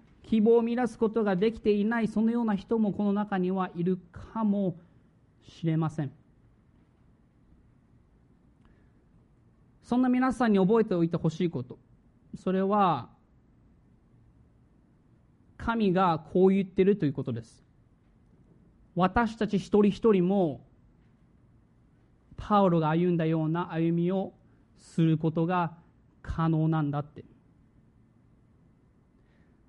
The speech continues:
確かに、この生き方というものは、多くの試練や困難を受けるものでしょ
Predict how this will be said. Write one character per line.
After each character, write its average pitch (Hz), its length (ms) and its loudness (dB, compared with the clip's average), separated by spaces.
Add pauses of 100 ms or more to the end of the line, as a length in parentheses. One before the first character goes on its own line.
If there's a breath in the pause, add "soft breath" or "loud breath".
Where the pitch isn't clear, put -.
(280)
確 269 220 4
か 262 80 6
に、 240 100 6
こ 247 80 2
の 247 100 4
生 226 140 0
き - 20 -14
方 254 220 0
と 240 80 0
い 220 80 4
う - 20 4
も 226 100 2
の 208 140 2
は、 208 180 4
多 240 160 8
く 214 120 2
の 196 100 4
試 208 160 -2
練 220 160 2
や 190 100 2
困 220 300 0
難 185 200 4
を 175 300 2 (460)
受 180 180 4
け 254 120 8
る 240 80 2
も 185 100 4
の 180 80 4
で 160 100 2
し - 120 -8
ょ 110 80 -8